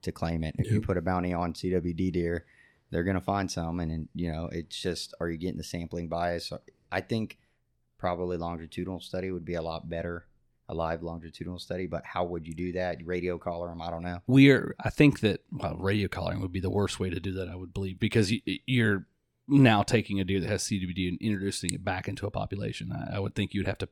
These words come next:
Speaker 3: like, pin a deer,
Speaker 1: Well, if you're
Speaker 3: right?
Speaker 1: trying to study the effects in,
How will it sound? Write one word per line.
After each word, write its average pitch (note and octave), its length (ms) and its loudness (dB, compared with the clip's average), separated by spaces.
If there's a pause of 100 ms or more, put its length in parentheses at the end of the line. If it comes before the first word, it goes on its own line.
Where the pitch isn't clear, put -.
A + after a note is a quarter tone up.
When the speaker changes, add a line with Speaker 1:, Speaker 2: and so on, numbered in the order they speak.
(440)
Speaker 3:
like, F2+ 220 -2
pin A#2+ 180 8
a G2+ 60 6
deer, F#2 400 0
Speaker 1:
Well, A2 180 8
if G2+ 60 8
you're F#2+ 80 6
Speaker 3:
right? G2 140 6
Speaker 1:
trying G2+ 340 2
to F2 200 0
study F2+ 360 2
the E2+ 80 0
effects E2 440 -2
in, F2+ 160 -2